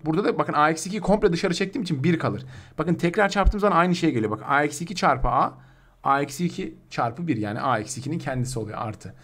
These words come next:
Gördüğünüz üzere A eksi iki çarpı A artı bir geldi buradaki ifadenin sonucunda da.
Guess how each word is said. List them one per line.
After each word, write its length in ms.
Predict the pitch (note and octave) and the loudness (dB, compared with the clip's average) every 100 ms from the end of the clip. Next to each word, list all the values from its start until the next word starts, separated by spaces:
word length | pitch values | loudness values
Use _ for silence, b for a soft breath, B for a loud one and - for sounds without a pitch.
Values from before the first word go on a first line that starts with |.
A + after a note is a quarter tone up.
| b b | b b
Gördüğünüz 260 | - D3 D3+ | 2 2 4
üzere 80 | C#3 | 2
A 220 | D3 D3+ | 4 2
eksi 280 | D3 - E3 | 0 -4 -6
iki 360 | C3 F3+ C3 - B B B _ | -2 0 0 -4 B B B _
çarpı 600 | - C3 A#2 - F#3 A3 - - | -2 0 0 0 -2 -2 -8 -4
A 200 | D#3+ D3+ | 2 2
artı 320 | A2 A2 F3 D3 | 2 -2 -4 -2
bir 100 | C#3 | 0
geldi 360 | A#2 G2+ C#3+ | 0 -2 -2
buradaki 280 | C3 B2+ B2+ | -2 -2 -2
ifadenin 380 | A#2 A2+ G#2+ D#3+ | -2 0 0 -2
sonucunda 540 | E3+ B2 G#2+ A2 G2 | -2 -2 -2 -4 -6
da. 80 | - | -8